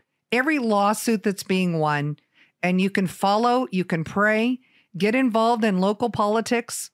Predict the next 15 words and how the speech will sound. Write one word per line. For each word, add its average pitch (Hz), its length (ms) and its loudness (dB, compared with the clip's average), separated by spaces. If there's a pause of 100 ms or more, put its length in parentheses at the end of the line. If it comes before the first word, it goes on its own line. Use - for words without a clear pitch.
(460)
come 214 240 0
to 262 140 -2
the 220 100 0
California 214 600 0
Republican 185 680 -2
Assembly, 247 600 0 (400)
come 233 200 2
to 247 160 0
our 196 120 2
constitutionalist 208 1080 -2
group 214 260 -2
in 170 100 0
Clovis 220 600 -2
or 180 140 0
Kingsburg, 262 800 0